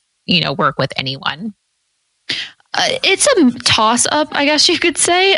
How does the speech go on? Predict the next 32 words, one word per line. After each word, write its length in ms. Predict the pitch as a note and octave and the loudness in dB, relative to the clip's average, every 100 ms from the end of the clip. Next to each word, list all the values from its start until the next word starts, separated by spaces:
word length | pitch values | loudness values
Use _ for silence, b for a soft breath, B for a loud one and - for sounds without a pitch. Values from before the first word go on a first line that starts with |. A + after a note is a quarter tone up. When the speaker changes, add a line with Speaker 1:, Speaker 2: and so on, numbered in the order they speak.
| - | 0
Speaker 2:
Um, 500 | A#3 G#3+ G3 G3+ C4 | 2 2 2 2 0
I 140 | B3+ | 0
definitely 360 | B3+ A#3+ D4 C#4+ | 0 0 2 2
have, 200 | C4 A3+ | 2 2
like, 160 | A3+ G#3+ | 0 2
an 60 | |
ideal 380 | G#3 G3+ F#3+ G3 | 0 2 2 0
client 440 | - G3+ G3 G3+ | 0 0 2 0
in 100 | G3+ | 0
mind 320 | F#3+ F#3+ G3+ G#3 | 2 2 2 0
of 80 | |
who 220 | F3+ A3+ A3 | 0 2 2
I 140 | G3+ | 2
wanna 220 | G3 F#3+ | 2 2
work 240 | F#3 F#3+ G#3 | 2 2 2
with 200 | G#3 G3+ | 2 4
and 80 | F#3 | 4
who 240 | F3+ B3+ | 4 4
my 140 | A3 F#3+ | 4 2
messaging 520 | F3+ F3 G3 G3+ F#3 | 2 0 0 0 0
is 120 | - | 0
for, 260 | - F#3+ F#3+ | 0 0 2
especially 400 | F#3+ F#3+ - F#3 | 0 0 0 2
in 40 | |
my 120 | F3+ | 2
Facebook 360 | - B3 A3+ A3 | 2 0 0 0
group 240 | G3+ F3+ | 0 0
and 100 | G3+ | 2
on 80 | F#3+ | 2
my 80 | F#3+ | 4
Instagram, 840 | G#3+ A3 A3+ G#3 G3 G3 F#3 F#3+ - | 4 4 2 2 2 2 2 0 0
TikTok, 680 | A3 G#3 - F#3 F#3+ - | -2 0 0 2 0 -2